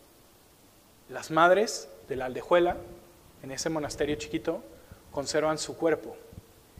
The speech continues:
y publican una revista que día a día, entonces, va registrando milagros tras milagros tras milagros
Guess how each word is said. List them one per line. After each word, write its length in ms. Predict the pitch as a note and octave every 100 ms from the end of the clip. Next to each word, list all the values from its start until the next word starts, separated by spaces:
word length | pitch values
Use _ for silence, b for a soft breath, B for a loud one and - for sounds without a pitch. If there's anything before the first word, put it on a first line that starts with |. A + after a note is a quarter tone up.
| B B B B -
y 640 | E3 D#3+ D#3+ C#3+ C#3+ C#3+ D3+ - - - -
publican 600 | D3 D3 F#3 - F3 A3 - - - - - - -
una 200 | C#3 D3
revista 600 | D3 D3 E3+ E3+ - A#2 - - - - - - b b b b -
que 100 | D3
día 240 | F3+ G3+
a 20 |
día, 400 | G3 G#3 G3 B3+ D4+ - -
entonces, 380 | C3+ D3+ E3+ E3
va 80 | E3
registrando 640 | F3+ D#3+ - E3 E3 F3+
milagros 640 | E3 C#3+ D#3 F3 F3+ F3+ -
tras 180 | D3+ C#3
milagros 640 | B2 C#3 D#3 E3 D#3 -
tras 180 | C3 B2
milagros 640 | B2 C3 D3 D3+ F#3+ -